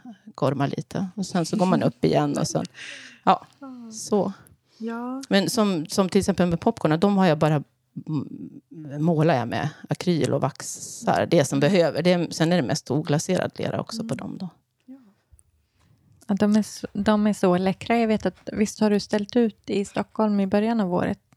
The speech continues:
Speaker 3: Och då var
Speaker 1: Ja,
Speaker 3: de
Speaker 1: jag hade, jag
Speaker 3: med.
Speaker 1: hade två utställningar, eller sån här fönsterutställning på Konsthantverkarna, och
Speaker 3: Mm.
Speaker 1: så hade jag på det här Stockholm Modern. Och det var ju väldigt tur i tanke med det här med corona,
Speaker 2: Mm.
Speaker 1: liksom.
Speaker 3: Mm.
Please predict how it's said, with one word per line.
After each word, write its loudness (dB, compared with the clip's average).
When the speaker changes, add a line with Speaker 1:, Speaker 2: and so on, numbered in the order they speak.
Speaker 3:
Och 0
då 0
var 2
Speaker 1:
Ja, 6
Speaker 3:
de 8
Speaker 1:
jag 6
hade, 4
jag 4
Speaker 3:
med. 8
Speaker 1:
hade 4
två 4
utställningar, 2
eller 6
sån 0
här 4
fönsterutställning 0
på -2
Konsthantverkarna, -2
och 0
Speaker 3:
Mm. -2
Speaker 1:
så -2
hade -2
jag -4
på -10
det -4
här -2
Stockholm -6
Modern. 0
Och 0
det 4
var 4
ju 4
väldigt 4
tur 4
i 0
tanke 0
med 4
det 2
här 2
med 0
corona, 2
Speaker 2:
Mm. -2
Speaker 1:
liksom. -8
Speaker 3:
Mm. -10